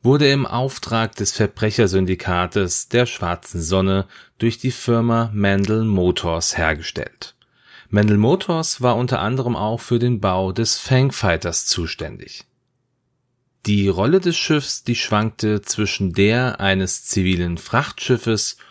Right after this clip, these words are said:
und eines Kriegsschiffes, tendierte aber mehr in die Richtung eines bewaffneten Patrouillenbootes. Die hohe Geschwindigkeit und die Robustheit, die ermöglichten es dem Schiff,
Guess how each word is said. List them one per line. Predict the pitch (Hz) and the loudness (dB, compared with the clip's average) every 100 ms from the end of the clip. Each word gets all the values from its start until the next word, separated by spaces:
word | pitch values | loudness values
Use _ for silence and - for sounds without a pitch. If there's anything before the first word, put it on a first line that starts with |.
| _ _ | _ _
und | 107 123 - - | -6 -6 -6 -6
eines | 95 92 110 - | -2 -2 -2 -6
Kriegsschiffes, | - 104 - - - 80 - - - | 0 0 0 -4 -4 -6 -8 -10 -10
tendierte | - 110 95 104 156 - - | 0 2 4 2 2 0 -2
aber | 117 120 120 | 0 2 2
mehr | 101 98 131 - | 4 2 2 0
in | 131 | -2
die | 123 | 0
Richtung | 107 - 107 101 101 - - - _ | -2 -2 0 0 0 -6 -20 -20 _
eines | - 101 98 98 | 0 2 2 0
bewaffneten | - 120 98 95 - 92 - 87 85 | 0 0 2 0 -2 -4 -2 -4 -4
Patrouillenbootes. | - 131 - 107 85 82 78 55 - - - - _ _ _ _ _ _ _ _ _ _ _ _ _ _ _ - | -2 -2 4 4 4 0 -2 -6 -8 -6 -6 -6 _ _ _ _ _ _ _ _ _ _ _ _ _ _ _ 0
Die | 104 | 2
hohe | 98 120 123 | 6 4 2
Geschwindigkeit | 117 - 110 156 170 - 147 131 - | -2 -2 -2 -2 -2 -4 0 0 0
und | 110 101 - - | -2 -4 -8 -2
die | 98 | 2
Robustheit, | 101 85 87 - - 76 71 - - | 2 4 2 0 -6 -4 -4 -8 -2
die | 107 | 0
ermöglichten | 117 123 165 - 143 - | 2 2 2 0 -6 -2
es | 113 120 | -2 -2
dem | 117 113 | -2 -2
Schiff, | - 107 - | 0 0 -2